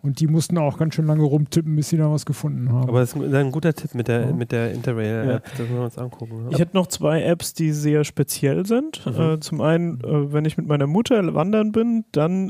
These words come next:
Speaker 4: interessieren wir uns manchmal beide dafür, was haben wir denn hier an Pflanze vor uns. Äh, und ich benutze Flora Incognita. Es gibt aber auch noch ein paar andere Apps, die im Prinzip das Gleiche tun und wohl auch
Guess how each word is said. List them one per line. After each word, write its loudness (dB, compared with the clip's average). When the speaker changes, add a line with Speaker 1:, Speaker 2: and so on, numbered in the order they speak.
Speaker 4:
interessieren 2
wir 4
uns -2
manchmal 0
beide 4
dafür, 2
was 0
haben 2
wir 4
denn 0
hier 2
an 0
Pflanze 0
vor 2
uns. 0
Äh, 2
und 2
ich 2
benutze 4
Flora 2
Incognita. 2
Es 0
gibt 0
aber 4
auch 0
noch -2
ein -4
paar 2
andere 4
Apps, 0
die 2
im 0
Prinzip 0
das 2
Gleiche 2
tun 2
und 0
wohl 4
auch 0